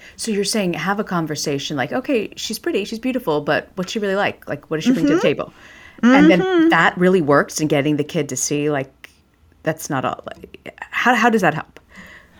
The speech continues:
Speaker 2: I think it does just because you're just reminding them.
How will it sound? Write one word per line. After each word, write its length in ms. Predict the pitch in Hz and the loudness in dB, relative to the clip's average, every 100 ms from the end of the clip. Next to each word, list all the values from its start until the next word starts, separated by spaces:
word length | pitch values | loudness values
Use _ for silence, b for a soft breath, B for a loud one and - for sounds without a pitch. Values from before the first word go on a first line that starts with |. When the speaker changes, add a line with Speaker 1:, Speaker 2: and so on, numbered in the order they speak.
| B | B
Speaker 2:
I 60 | 330 | 2
think 220 | 415 539 | 2 0
it 140 | 571 - | 0 0
does 220 | 202 170 | 2 2
just 240 | - 165 - | 2 -2 -4
because 260 | - 160 | -4 -4
you're 100 | 156 | -4
just 320 | 147 151 - | -4 -6 -4
reminding 460 | 175 160 139 - - | -4 -4 -4 -6 -10
them. 140 | - | -14